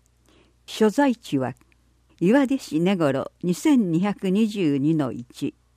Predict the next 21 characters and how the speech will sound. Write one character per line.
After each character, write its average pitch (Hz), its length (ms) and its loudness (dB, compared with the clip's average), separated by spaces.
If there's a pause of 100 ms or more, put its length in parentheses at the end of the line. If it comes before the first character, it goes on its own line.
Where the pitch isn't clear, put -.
(640)
午 254 180 2
前 208 200 0
八 196 320 0
時 240 120 -2
三 233 280 0
十 247 120 -4
分 160 320 -2
か 156 140 -8
ら 127 160 -6 (100)
午 208 160 2
後 247 140 0
五 247 160 2
時 269 120 0
ま 202 140 2
で 143 140 -2
利 135 140 -2
用 147 180 0
で 139 120 -6
き 139 140 -4
ま 127 160 -4
す。 - 300 -20